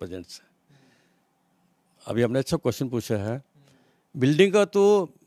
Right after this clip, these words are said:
बिल्डिंग of अफगानिस्तान का तो, अ, किसी अमेरिका को या अलाइड फोर्स,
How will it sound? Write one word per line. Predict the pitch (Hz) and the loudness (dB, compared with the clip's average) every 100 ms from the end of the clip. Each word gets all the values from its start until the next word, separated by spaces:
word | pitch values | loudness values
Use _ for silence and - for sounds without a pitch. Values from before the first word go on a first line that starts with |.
| - | -14
बिल्डिंग | 120 120 117 120 139 170 | -8 -6 -4 0 2 2
of | 139 | 0
अफगानिस्तान | 123 131 123 147 | -4 -4 -6 -6
का | 147 | -4
तो, | 170 | -4
अ, | 117 123 117 | -4 -6 -6
किसी | 120 127 | -8 -4
अमेरिका | 120 110 113 135 | -2 0 0 0
को | 131 127 123 | -2 -2 -2
या | 120 | -2
अलाइड | 113 117 | 0 -2
फोर्स, | - 120 - | -4 -8 -8